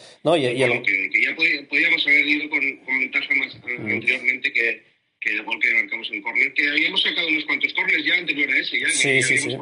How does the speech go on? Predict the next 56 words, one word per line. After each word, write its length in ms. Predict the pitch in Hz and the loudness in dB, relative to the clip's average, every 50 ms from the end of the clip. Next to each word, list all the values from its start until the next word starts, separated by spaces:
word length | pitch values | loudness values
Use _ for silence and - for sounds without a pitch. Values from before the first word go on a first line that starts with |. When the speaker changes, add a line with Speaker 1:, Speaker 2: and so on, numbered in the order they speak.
| - - | -6 -4
Speaker 2:
forzado 220 | - 127 123 123 120 | -2 -2 0 0 0
ya 160 | 123 123 123 | 0 0 -2
un 80 | 120 | -8
poquitín 300 | 113 123 120 120 - 120 120 | -6 -6 -6 -4 -4 -6 -8
esas 160 | - - - | -8 -12 -14
acciones. 340 | - 98 107 - - - - - | -6 -6 -4 -4 -6 -8 -8 -2
Speaker 1:
No, 140 | 151 151 143 | 0 2 4
no, 120 | 143 151 | 4 4
y 60 | 156 | 4
el 80 | 143 123 | 4 4
gol 180 | 120 123 127 127 | 4 4 4 4
anulado 380 | 127 131 127 131 127 127 127 | 4 4 6 6 6 6 6
a 80 | 120 120 | 6 6
Yuka, 340 | 127 147 151 147 139 131 123 | 6 6 6 6 6 4 6
todavía 180 | 127 123 120 123 | 4 4 4 4
no 60 | 120 | 2
sé 100 | 110 127 | 2 2
por 140 | 120 120 117 | 2 2 4
qué, 180 | - 165 180 175 | 6 4 4 4
dice 220 | 156 131 135 123 | 4 2 2 4
que 40 | 131 | 4
hay 120 | 131 127 | 4 4
una 120 | 123 127 127 | 4 2 4
mano, 280 | 139 156 160 151 143 | 4 4 4 4 4
yo 120 | 135 135 127 | 4 4 4
veo 140 | 139 139 | 6 6
catorce 340 | 139 147 147 151 143 139 147 | 6 4 4 4 2 2 2
manos 300 | 135 151 156 151 143 131 | 2 4 4 4 2 2
de 80 | 127 127 | 2 2
todo 160 | - 143 139 | 4 2 2
el 80 | 139 143 | 4 2
mundo 240 | 151 143 131 131 | 2 2 4 2
dentro 220 | 131 127 127 131 127 | 2 2 4 4 4
del 100 | 127 143 | 6 6
área 320 | 160 151 147 139 139 135 | 4 4 4 4 4 4
y, 260 | 131 127 123 123 123 123 - - - - - - - | 4 4 2 0 0 -2 -8 -14 -16 -18 -14 -6 -2
y 160 | 123 123 120 | 2 2 4
en 80 | 120 | 4
vez 100 | 120 127 | 4 4
de 60 | 127 127 | 4 4
pitar 200 | 135 131 131 127 | 4 4 4 4
penalti 320 | 131 127 135 135 127 131 | 4 4 4 4 4 4
o 60 | 123 | 4
dar 120 | 127 127 127 | 6 6 4
el 100 | 123 120 | 4 4
gol, 340 | 127 139 135 131 131 123 123 - - - - - | 4 4 6 4 4 0 -2 -4 -10 -16 -12 -8
señala 540 | - - 123 123 131 127 127 127 127 123 123 | -4 -2 0 2 4 6 6 6 6 4 4
la, 240 | 123 120 120 113 120 | 4 4 4 4 4
la 120 | 127 123 | 2 2
mano 240 | 127 127 127 123 120 | 4 4 4 4 2
de 80 | 117 | 4
Yuka, 600 | 117 156 190 180 165 151 151 151 156 156 147 131 | 4 4 4 6 6 8 8 8 8 6 6 4
acercamientos 560 | 131 - - 135 135 135 127 135 135 127 131 117 | 4 4 2 2 2 2 2 2 2 2 2 2
muy 120 | 131 120 | 2 2
peligrosos, 560 | 117 113 110 113 143 175 175 - 151 135 - | 2 2 2 4 4 4 4 2 0 0 2
centros, 460 | - 156 165 147 135 139 143 143 - | 2 0 2 2 2 2 2 2 -2